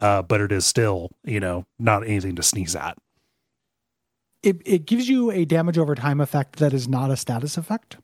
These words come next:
Speaker 1: Mm-hmm.
Speaker 2: which means you can't cure it.
Speaker 1: Right.
Speaker 2: Uh, and it happens to you and you can use it. It's not something that's, it was designed to kill gods, but it'll kill anything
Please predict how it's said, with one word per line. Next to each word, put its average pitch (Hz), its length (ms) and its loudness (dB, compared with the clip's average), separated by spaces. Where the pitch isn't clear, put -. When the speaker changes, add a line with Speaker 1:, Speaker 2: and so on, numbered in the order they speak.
Speaker 1:
Mm-hmm. 135 240 2
Speaker 2:
which 160 200 2
means 160 280 2
you 147 60 -2
can't - 320 0
cure 120 320 -4
it. - 120 -20
Speaker 1:
Right. - 540 -6
Speaker 2:
Uh, 120 420 -4
and 151 180 2
it 147 80 -2
happens 170 400 2
to 185 100 2
you 180 180 4
and 156 260 0
you 147 60 -2
can 135 180 -2
use 170 260 4
it. 135 100 0
It's 123 140 -6
not 165 120 0
something 147 220 2
that's, 143 260 -4
it 196 80 0
was 151 180 2
designed 208 360 2
to 160 60 0
kill 156 180 2
gods, 131 360 -2
but 127 80 2
it'll 147 180 2
kill 156 240 2
anything 117 540 -4